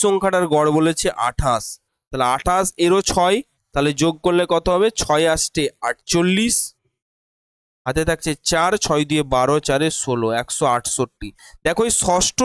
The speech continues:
সংখ্যাটা আমার কিন্তু রিপিট হয়েছে, তাই এই সংখ্যাটা আমাকে নির্ণয় করতে বলেছে। তার জন্য আমি কি করব? এই যে প্রথম থেকে ছয় আর শেষ থেকে ছটি সংখ্যার সমষ্টি, সেই দুটোকে আমরা যোগ করে নেব। সেই দুটোকে যদি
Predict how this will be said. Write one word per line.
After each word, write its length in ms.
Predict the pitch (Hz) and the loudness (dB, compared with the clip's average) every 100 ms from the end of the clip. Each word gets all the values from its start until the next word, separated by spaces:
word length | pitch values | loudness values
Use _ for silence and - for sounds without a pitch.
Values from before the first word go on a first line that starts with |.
| 247 | 2
সংখ্যাটা 400 | 220 208 214 208 196 | 2 0 0 0 2
আমার 180 | 180 180 175 | 2 0 0
কিন্তু 220 | 170 165 160 143 | -2 0 0 0
রিপিট 300 | 156 190 185 156 | -2 -2 0 2
হয়েছে, 340 | 147 - 127 104 _ - - | 0 -2 -2 -4 _ -16 -4
তাই 120 | 143 - 170 | -4 0 0
এই 80 | 190 202 | 2 2
সংখ্যাটা 320 | 196 202 196 196 | 2 0 0 0
আমাকে 200 | 196 190 | 2 2
নির্ণয় 320 | 180 190 208 202 | 2 2 0 0
করতে 200 | 208 214 214 | 0 2 2
বলেছে। 300 | 214 214 247 277 _ _ 147 | 2 2 0 -2 _ _ -2
তার 140 | 170 170 | 0 0
জন্য 160 | 214 220 202 | 0 2 0
আমি 100 | 190 | 0
কি 80 | 196 185 | -2 0
করব? 180 | 180 147 147 - _ - 190 | 0 2 2 0 _ 0 2
এই 100 | 202 | 2
যে 80 | 226 - | -2 0
প্রথম 300 | 170 - 220 226 214 | 0 2 0 0 0
থেকে 160 | 214 208 | 0 -2
ছয় 240 | - 180 180 | 0 2 2
আর 80 | 165 - | 2 0
শেষ 140 | 180 180 - | 0 0 -2
থেকে 160 | 196 190 | 0 0
ছটি 240 | 170 151 170 - | 0 -2 -2 -2
সংখ্যার 340 | 170 170 165 151 | -2 0 -2 -2
সমষ্টি, 440 | 143 151 165 - 139 - - - - | -2 0 -2 -2 -6 -6 -14 -4 0
সেই 200 | 185 208 147 | 2 2 0
দুটোকে 400 | 156 190 185 170 135 | 0 0 0 0 0
আমরা 260 | 123 127 165 214 _ _ _ - | 0 0 0 0 _ _ _ -2
যোগ 180 | 185 175 156 | 0 0 0
করে 160 | 170 139 127 | 0 0 -2
নেব। 140 | 107 107 _ _ - | -6 -10 _ _ -4
সেই 200 | 185 214 185 | 0 0 0
দুটোকে 300 | 185 196 202 190 | 0 0 0 -2
যদি 140 | 196 | -2